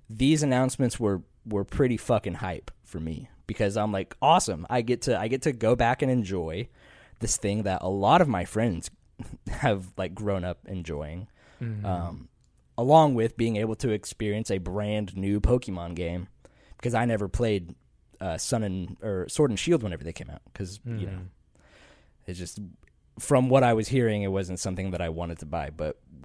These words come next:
Speaker 1: with these, you know, Diamond and Pearl are already well-reviewed titles, <laughs> so I,
Speaker 2: Right.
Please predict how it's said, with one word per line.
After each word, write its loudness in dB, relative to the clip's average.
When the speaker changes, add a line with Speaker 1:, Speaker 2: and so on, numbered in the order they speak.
Speaker 1:
with -10
these, -4
you -4
know, -6
Diamond 6
and 0
Pearl 8
are 6
already 4
well-reviewed 0
titles, -2
<laughs> -20
so 4
I, 4
Speaker 2:
Right. -16